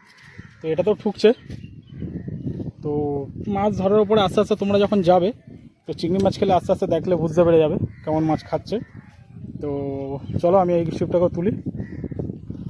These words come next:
আর চিংড়ি মাছ ধরার জন্য তোমরা যে বলো, "দাদা চিংড়ি মাছ হচ্ছে না কেন?" তো খালি আমরা তো ট্যাংরাই খাচ্ছি। তো চিংড়ি মাছ ধরার জন্য খুবই ধৈর্যের দরকার, আর সময়ের অপেক্ষা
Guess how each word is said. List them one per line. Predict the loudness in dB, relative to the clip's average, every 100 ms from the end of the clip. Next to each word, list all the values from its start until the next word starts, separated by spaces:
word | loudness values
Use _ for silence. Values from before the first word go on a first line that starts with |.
| -8
আর | -6
চিংড়ি | -10 -8 -8
মাছ | -4 -2
ধরার | -2 -4
জন্য | -8 -8 -12 -20 -18
তোমরা | -12 -10 -8
যে | -8
বলো, | -6
"দাদা | -4 -4 -4
চিংড়ি | -4 -4
মাছ | -4
হচ্ছে | -6 -4 -2
না | -2
কেন?" | -6 -10 _
তো | -14
খালি | -8 -6
আমরা | -4 -6
তো | -4
ট্যাংরাই | -4 -4 -8
খাচ্ছি। | -12 -18
তো | -16
চিংড়ি | -10 -8 -8
মাছ | -8
ধরার | -8 -8
জন্য | -10 -14 _ _ _ -18
খুবই | -12 -6 -2
ধৈর্যের | 0 -2 -2
দরকার, | -2 -4 -12 -16 -16 -12
আর | -8 -8 -10 -12 -16 -20 _ _ _
সময়ের | -4 -2 -2 -4 -10
অপেক্ষা | -6 -4